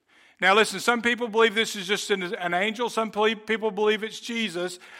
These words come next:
I believe it's Jesus Christ himself in the Old Testament with them. That's my interpretation of this. But it's okay if you believe it's an angel, because here's the deal. It doesn't matter if it was Jesus in the person or an angel sent to be with them.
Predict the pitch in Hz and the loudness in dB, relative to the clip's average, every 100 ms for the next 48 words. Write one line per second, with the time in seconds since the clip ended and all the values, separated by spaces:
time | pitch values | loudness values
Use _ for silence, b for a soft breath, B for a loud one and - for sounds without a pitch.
0 | B - 185 226 233 233 233 202 151 160 | B 4 8 8 8 4 4 0 -8 -4
1 | 202 196 202 - 202 185 - 196 185 - | -2 -2 -4 0 2 2 2 -2 -2 2
2 | 214 208 196 185 185 190 202 190 - 175 | 4 4 2 0 0 0 0 0 -2 -10
3 | 180 196 - 147 165 185 - 190 196 196 | -6 -6 -6 -2 2 2 2 4 4 2
4 | 196 190 185 196 185 - 151 143 143 - | -2 -2 -2 -2 -2 -6 -8 -6 -6 -8
5 | B B 196 190 220 233 240 240 233 220 | B B 0 4 4 6 6 6 2 2
6 | 233 226 220 220 214 226 233 233 202 202 | 4 4 0 -2 -2 0 0 -2 0 -2
7 | 185 233 240 220 175 247 226 196 226 226 | 0 0 0 -4 -2 2 2 2 0 0
8 | 214 233 220 214 180 151 180 240 220 196 | 0 2 0 -2 -6 -6 -4 -4 -4 -6
9 | 202 190 - 233 247 240 233 B B B | -4 -4 -2 0 0 0 -4 B B B
10 | 170 196 190 254 220 208 - 254 214 196 | 6 6 6 2 2 -2 0 -2 -2 -2
11 | 226 214 247 247 208 196 202 | -2 2 0 2 0 0 0